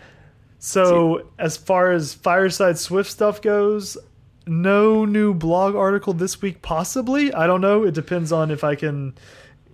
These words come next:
Speaker 1: get Luke to turn this playground into one. I will say that we should at least have this playground that he sent up on our GitHub and hopefully have a link in the show notes for it, because the work he did needs to be seen.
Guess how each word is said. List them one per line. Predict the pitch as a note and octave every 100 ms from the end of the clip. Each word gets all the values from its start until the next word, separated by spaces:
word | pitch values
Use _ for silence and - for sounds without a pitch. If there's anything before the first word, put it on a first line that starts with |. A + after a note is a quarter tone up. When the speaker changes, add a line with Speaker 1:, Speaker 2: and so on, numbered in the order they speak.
| E3
Speaker 1:
get | B2+ D#3+ E3
Luke | D3+ D3 D#3 D#3
to | - D#3+ C#3+ C3+ - _ -
turn | E3 E3 D#3
this | D3+ C#3+
playground | - - D3 D#3+ E3 D#3+
into | D#3+ F3
one. | E3 E3+ - - - -
I | E3
will | F#3 F#3+ F3 E3
say | E3 G3+ F#3+ F3+
that | E3 D#3+ D3 - - - E3+
we | F3
should | - F3
at | D3+
least | F#3+ -
have | F#3 D#3+ C#3+
this | D3+ C#3
playground | - - D#3 C#3 C#3+
that | C#3
he | C#3
sent | D3+ - C3+ - _ -
up | D3 C3+
on | D3 C3+
our | C3+
GitHub | D3 C#3 C#3 C#3
and |
hopefully | C3 D#3+ D#3 D3+ C#3+
have | C3 C#3+ C#3 C3+ C3+ B2+ -
a | D3
link | C3 C#3 C3
in |
the | B2+
show | - C3+
notes | A#2+ A#2+ -
for | - B2+
it, | B2+
because | D3+ D3 D#3+ D3 - - - - - - - -
the | D3+
work | F3 G3+
he | G#3+
did | F3 F3+
needs | D3+ D3
to | C#3+
be | B2+
seen. | - -